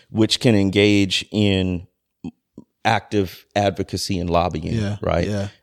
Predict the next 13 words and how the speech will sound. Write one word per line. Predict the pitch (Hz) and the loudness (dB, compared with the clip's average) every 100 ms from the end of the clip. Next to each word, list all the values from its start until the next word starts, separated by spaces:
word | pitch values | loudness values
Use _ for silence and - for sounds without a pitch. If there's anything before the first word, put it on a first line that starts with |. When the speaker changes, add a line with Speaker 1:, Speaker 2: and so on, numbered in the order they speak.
| - | -2
Speaker 1:
Um, | 87 85 82 78 - | 0 2 0 -2 -4
and, | 87 - | -4 -2
and, | 92 - | -2 -2
and | 90 | 0
can | 101 | 0
be | 90 92 | 2 2
more | 90 87 | 2 0
explicitly | - - 98 113 117 | -2 -2 0 2 0
Speaker 2:
Yeah, | - - | 0 -4
Speaker 1:
politically | 90 90 123 | -2 0 0
Speaker 2:
yeah, | 123 | 0
yeah. | - | 0
Speaker 1:
oriented. | 90 131 82 78 - | 2 2 0 -4 -10